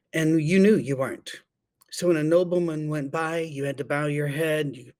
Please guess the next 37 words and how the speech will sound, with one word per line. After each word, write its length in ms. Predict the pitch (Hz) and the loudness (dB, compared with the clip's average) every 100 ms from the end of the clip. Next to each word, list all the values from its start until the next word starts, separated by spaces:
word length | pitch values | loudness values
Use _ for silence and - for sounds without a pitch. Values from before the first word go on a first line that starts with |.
| _ | _
you 100 | 123 | -8
didn't 240 | 139 135 143 | -6 -4 0
look 260 | 151 156 | 0 0
at 140 | 180 151 | -2 -2
them 160 | 165 | -2
directly. 680 | 156 147 143 - 143 143 147 - - - - _ | 0 -2 -2 -6 -6 -6 -8 -16 -20 -20 -20 _
Those 200 | 165 160 | -2 0
of 120 | 147 | -2
you 120 | 151 147 | -2 -2
that 100 | 135 | -2
watched 320 | 123 - - | -4 -8 -4
Downton 420 | 139 143 147 143 | -2 -2 -2 -2
Abbey 340 | 135 139 151 | -2 -4 -4
a 20 | 139 | -6
few 220 | - 147 | -4 -4
years 300 | 139 143 139 | 0 -2 -2
ago, 420 | 143 139 135 139 _ - - - _ | -2 0 0 -4 _ -20 -20 -20 _
you 100 | 123 | -10
know, 100 | 120 | -2
where 120 | 147 | 0
you 140 | 143 | 0
don't 240 | 151 156 147 | 0 0 -2
make 160 | 151 | -2
a 40 | 156 | -2
lot 160 | 143 | 0
of 80 | 143 | 0
eye 160 | 135 147 | -2 -4
contact 840 | 147 196 196 196 196 175 160 - | -2 0 2 0 -2 -2 -6 -6
and 120 | 135 | -6
you 80 | 131 | -6
try 180 | - 135 | -6 -6
to 60 | |
be 120 | 127 123 | -6 -4
very 280 | 120 113 - _ | -4 -4 -10 _
dis-, 300 | 160 170 - | -2 0 -4
you, 180 | 135 120 | -8 -8
yeah, 220 | 139 139 | -10 -10